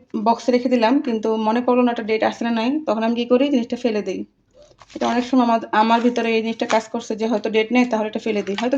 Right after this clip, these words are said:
ডেট আছে কিন্তু আমার মনে নেই। তো আমি এখন কী করবো দেখি, এটা আমি বক্সে ঢেলে রাখবো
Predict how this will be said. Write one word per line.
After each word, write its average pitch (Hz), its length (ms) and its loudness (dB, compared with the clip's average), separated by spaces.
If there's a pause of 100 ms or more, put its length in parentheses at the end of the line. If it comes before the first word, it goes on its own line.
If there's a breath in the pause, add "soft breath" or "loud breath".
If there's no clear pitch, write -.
ডেট 254 120 -4 (120)
আছে 240 200 -2
কিন্তু 233 220 -4
আমার 220 200 0
মনে 214 180 0
নেই। 208 100 -2 (640 loud breath)
তো - 120 -4
আমি 254 140 8
এখন 262 160 6
কী 254 140 -8
করবো 233 160 4 (100)
দেখি, 220 180 -2 (2000)
এটা 247 200 0
আমি 240 180 2
বক্সে 233 300 0
ঢেলে 240 220 6
রাখবো 214 260 2